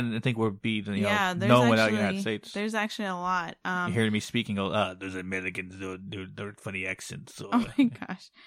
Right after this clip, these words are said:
Speaker 2: No, I wanted to give a shout out to Jess. I know she follows us and she messages us a lot about our episodes, and she likes our podcast a lot, and I just wanted to do a special shout out to her 'cause she's always, you know, reaching out to us and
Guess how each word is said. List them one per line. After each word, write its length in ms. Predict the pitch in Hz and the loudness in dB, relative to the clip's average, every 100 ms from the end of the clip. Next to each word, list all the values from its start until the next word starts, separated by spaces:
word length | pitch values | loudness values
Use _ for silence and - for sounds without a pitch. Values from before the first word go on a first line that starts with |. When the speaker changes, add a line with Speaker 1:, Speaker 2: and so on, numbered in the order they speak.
| - - - _ | -20 -20 -20 _
Speaker 2:
No, 220 | 220 233 | 2 4
I 180 | 233 233 | 4 4
wanted 240 | 247 277 320 | 2 2 0
to 100 | 277 | -2
give 400 | 240 240 233 220 | 0 0 -2 -6
a 200 | 190 196 | -4 -4
shout 320 | - 214 208 | -4 -2 -2
out 220 | 208 - | -2 -6
to 160 | - 208 | -4 -4
Jess. 580 | 185 - 165 170 196 - 175 | -4 -6 -4 -4 -6 -10 -6
I 80 | |
know 140 | 190 202 | -2 -2
she 160 | - | -2
follows 460 | 214 202 190 190 185 | -4 -2 -2 -2 -4
us 240 | 185 190 | -6 -6
and 100 | 185 | -8
she 100 | - | -8
messages 540 | 180 175 - 175 170 170 | -8 -8 -10 -12 -12 -12
us 180 | 175 - | -12 -12
a 40 | |
lot 380 | 170 160 165 160 - | -12 -10 -10 -12 -10
about 320 | 175 160 165 | -6 -6 -6
our 240 | 165 165 - | -6 -4 -4
episodes, 720 | 175 196 185 185 185 180 - | -6 -6 -6 -4 -2 -4 -10
and 220 | - 185 - - - - - | -10 -10 -12 -20 -20 -20 -12
she 200 | - 202 | -4 -2
likes 280 | 185 190 190 | -2 -4 -4
our 100 | 185 | -4
podcast 560 | 185 175 - 185 190 | -4 -6 -4 -6 -6
a 60 | 196 | -6
lot, 260 | 175 160 | -4 -4
and 100 | - | -6
I 120 | 160 165 | -8 -8
just 120 | 175 | -6
wanted 200 | 180 170 | -8 -8
to 80 | 170 | -10
do 220 | 175 170 | -8 -6
a 220 | 170 175 | -6 -6
special 420 | - - 185 175 | -8 -8 -8 -8
shout 280 | 180 175 175 | -8 -8 -6
out 120 | 170 - | -8 -10
to 80 | |
her 120 | 170 170 | -14 -14
'cause 100 | 175 | -16
she's 180 | 165 170 | -14 -10
always, 280 | 170 165 165 | -10 -10 -14
you 120 | 151 | -14
know, 220 | - 175 - _ - | -14 -16 -18 _ -10
reaching 300 | 180 - 180 | -8 -6 -6
out 220 | 165 156 | -6 -8
to 100 | 156 | -10
us 280 | 151 151 - | -10 -12 -14
and 220 | 135 135 | -16 -18